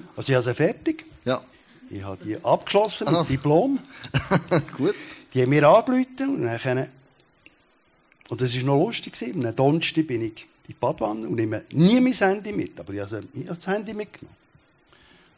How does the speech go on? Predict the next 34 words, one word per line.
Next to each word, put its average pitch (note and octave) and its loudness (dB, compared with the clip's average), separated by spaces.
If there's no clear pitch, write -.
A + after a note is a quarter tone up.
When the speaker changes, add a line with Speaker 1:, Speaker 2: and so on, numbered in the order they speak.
Speaker 1:
Und G2 -10
ich A2 -6
so G#2 -14
gemütlich A#2+ -8
am G2 -12
Paddeln, C#3 0
das C3+ -12
Telefon A#2+ -4
geschenkt. G#2 -14
"Dali C3 -2
Beat, C3 -4
du B2+ -2
hast G#2+ -6
angerufen B2 -4
wegen G2 -10
der G2+ -10
S A#2 -6
L C3 -6
A. A#2+ -10
Los, C#3 0
das - -16
Alter C3 -2
spielt - -8
absolut G#2+ -8
keine G2 -10
Rolle. C#3 -6
Was A2+ -2
einfach D#3 4
ist, E3 0
du E3+ 2
musst D3 2
wahnsinnig C#3+ 2
viel B2 0
lesen." G#2 -4